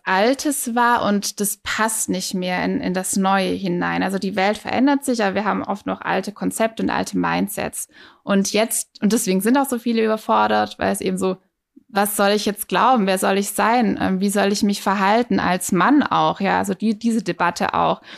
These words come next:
Wir haben jetzt lange über die Frauen geredet, vollkommen zu Recht, sollen wir auch immer noch tun.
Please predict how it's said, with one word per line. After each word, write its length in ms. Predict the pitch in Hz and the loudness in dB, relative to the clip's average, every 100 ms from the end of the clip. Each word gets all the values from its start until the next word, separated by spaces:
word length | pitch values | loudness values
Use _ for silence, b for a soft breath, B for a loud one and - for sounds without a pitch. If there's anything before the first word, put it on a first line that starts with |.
| B | B
Wir 40 | |
haben 80 | 190 | -2
jetzt 180 | 185 - | 0 0
lange 260 | 190 196 190 | 2 2 2
über 200 | 185 185 | 0 0
die 120 | 185 | -2
Frauen 520 | - - 190 226 254 | -4 -2 2 4 4
geredet, 400 | 233 214 214 202 | 2 2 0 -2
vollkommen 380 | - 165 160 160 | -4 -4 -2 -4
zu 100 | 175 | -2
Recht, 260 | 208 240 | -2 -2
sollen 140 | - 170 | -2 -2
wir 80 | - | -2
auch 100 | - | 0
immer 160 | 214 | 2
noch 140 | 214 220 | 2 -2
tun. 260 | - 240 | 0 -2